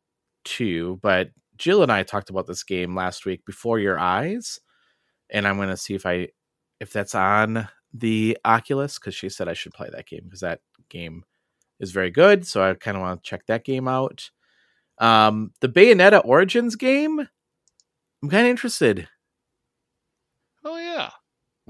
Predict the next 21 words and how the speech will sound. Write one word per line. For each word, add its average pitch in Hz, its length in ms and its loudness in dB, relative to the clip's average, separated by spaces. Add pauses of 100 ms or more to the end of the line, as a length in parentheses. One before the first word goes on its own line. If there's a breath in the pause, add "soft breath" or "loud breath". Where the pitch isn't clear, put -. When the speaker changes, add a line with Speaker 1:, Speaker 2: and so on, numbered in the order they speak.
(160)
Speaker 1:
It's 120 120 -8
coming 151 220 -2
out 143 100 -2
on 143 60 -4
the 127 80 -6
seventeenth 139 460 -6
of 101 80 -4
March. - 500 -8 (1120)
Um, 87 760 -4
so - 140 -4
I'm 107 100 -2
excited 139 260 4
about 123 200 2
that 123 160 2
one. 123 240 2 (760 soft breath)
The, 131 380 8 (540)
I'm 127 220 0
not 120 280 8
gonna 110 180 2
buy 85 240 4
it, 82 160 -4